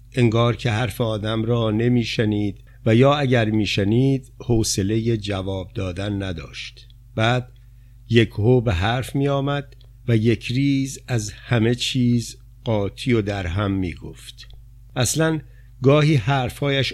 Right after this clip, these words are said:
آنقدر بی سر و ته بود، آنقدر بی ربط و ضبط بود که آدم باورش نمی‌شد عقل درست و حسابی دارد.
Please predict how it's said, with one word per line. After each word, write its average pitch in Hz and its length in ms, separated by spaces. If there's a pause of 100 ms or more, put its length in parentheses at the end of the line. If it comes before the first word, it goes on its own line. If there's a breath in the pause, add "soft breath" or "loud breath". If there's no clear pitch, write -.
آنقدر 123 680
بی 113 280
سر 117 260
و 113 60
ته 123 400
بود، 123 460
آنقدر 120 840
بی 107 400
ربط 104 460
و 113 60
ضبط 101 600
بود 131 480
که 135 120
آدم 120 500 (380 soft breath)
باورش 117 600
نمی‌شد 101 560
عقل 117 460
درست 98 480
و 87 40
حسابی 87 580
دارد. - 480